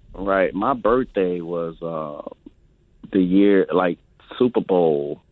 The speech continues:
My birthday is the twenty-second. I think we played the Super Bowl on, like, the twenty-fifth or something like that. And, uh, he wanted to treat me, um, you know,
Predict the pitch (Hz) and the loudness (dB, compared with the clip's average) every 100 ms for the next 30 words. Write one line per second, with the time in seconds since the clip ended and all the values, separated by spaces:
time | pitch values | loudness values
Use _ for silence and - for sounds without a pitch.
0 | _ _ _ _ _ 92 92 123 127 107 | _ _ _ _ _ -4 0 0 2 0
1 | 87 82 - 101 90 - 87 76 73 82 | -2 -6 -8 -6 -6 -4 -4 -4 -6 -6
2 | 104 73 90 - 92 78 - 95 82 71 | -6 -4 -6 -2 -2 -2 -4 -6 -4 0
3 | 76 71 73 65 73 71 - - - _ | 0 0 -2 -4 -4 -4 -8 -12 -12 _
4 | _ - 87 87 78 - 65 - - 71 | _ -8 -2 -2 -2 0 0 0 -4 -8
5 | - - - - - 58 - - _ _ | -6 -6 -8 -6 -2 -2 -4 -12 _ _
6 | - - _ - _ _ _ 87 85 80 | -20 -20 _ -20 _ _ _ 0 2 2
7 | 78 76 71 - - - - _ _ - | 2 2 0 -2 -6 -8 -20 _ _ -2
8 | 104 101 95 95 87 - - 123 - 80 | 2 4 4 2 -2 -6 0 2 2 0
9 | 87 101 _ _ _ - 85 82 78 76 | -4 -6 _ _ _ -8 -4 -2 -2 -4
10 | 73 - _ _ _ _ - - _ _ | -8 -14 _ _ _ _ -20 -20 _ _
11 | _ _ _ 110 95 95 | _ _ _ 0 0 0